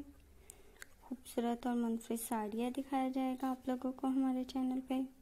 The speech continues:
खूबसूरत सी collection दिखाई जाएगी जो कि आप लोगों को भी बहुत ही पसंद आएगी। तो viewers, हम आप लोगों के लिए fashion से related खूबसूरत collection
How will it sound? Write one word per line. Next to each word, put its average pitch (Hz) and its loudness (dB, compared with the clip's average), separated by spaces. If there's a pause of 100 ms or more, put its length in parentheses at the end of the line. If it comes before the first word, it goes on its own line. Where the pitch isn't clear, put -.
(800)
खूबसूरत 233 -2
सी - -4
collection 254 2
दिखाई 277 2
जाएगी 262 2
जो 240 2 (140)
कि 240 -2
आप 220 -4
लोगों 220 -2
को - -16
भी 254 0
बहुत 269 -2
ही 269 2
पसंद 269 2
आएगी। 269 2 (1400)
तो 285 2
viewers, 277 6
हम 247 6
आप 220 -2
लोगों 226 2
के 226 -4
लिए 226 -4
fashion 240 0
से 262 0
related 269 2
खूबसूरत 277 0
collection 285 2